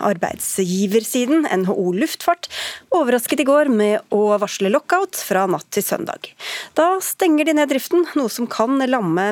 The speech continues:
mesteparten av flytrafikken både i Norge og inn og ut av landet. Lockouten kommer som svar på streiken fra Norsk Flyteknikerorganisasjon, N F O, som krever sytten prosent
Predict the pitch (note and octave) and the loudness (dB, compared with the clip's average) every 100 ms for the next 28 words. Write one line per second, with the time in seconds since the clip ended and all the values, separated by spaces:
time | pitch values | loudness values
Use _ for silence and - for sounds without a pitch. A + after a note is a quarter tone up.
0 | A3+ G#3 - F#3 F#3 D4 C#4+ G#3+ - G3 | 0 -2 -6 -4 -4 -2 0 -2 0 -2
1 | G#3+ - D#4 A#3 D#3 - - C#4+ E4 D#4+ | -2 0 -2 0 -4 -8 0 2 4 2
2 | D4+ E4+ F4+ C4 - F#3 F#3 G#3+ - F3+ | 2 0 2 -2 0 0 0 -2 -2 -4
3 | F3 - - E3+ E3+ - - F3+ - - | -4 -12 -8 -6 -6 -8 -6 -6 -6 -12
4 | - - - - - - C#4 D4 C#4 D#4+ | -18 -18 -14 -12 -14 -4 0 0 0 0
5 | - A3+ G#3+ B3 - G#3+ G3+ B3+ G#4+ - | 0 0 0 -2 -2 0 2 2 -2 -4
6 | B3 - F#3 F#3 E4+ - G#3+ G#3+ G3 - | -4 0 -2 0 0 2 0 0 -2 -4
7 | - F#3+ F3 - F3+ F#3+ F#3 G3 - G#3 | -6 -4 -4 -4 -6 -6 -2 -2 0 -2
8 | F#3+ F#3+ F#3+ G3+ D4+ G4 G4 - F#3 G3 | 0 -2 -2 -2 0 2 2 0 0 0
9 | - E4 A#4 - - - - C4+ C4+ B3 | 2 0 0 -6 -10 -10 -2 0 2 2
10 | G3 C#4 - E4 - _ E4 C#4+ A#3 G#3+ | 2 -2 -2 -4 -6 _ 0 0 -2 0
11 | F3+ F3 - | 0 -2 -6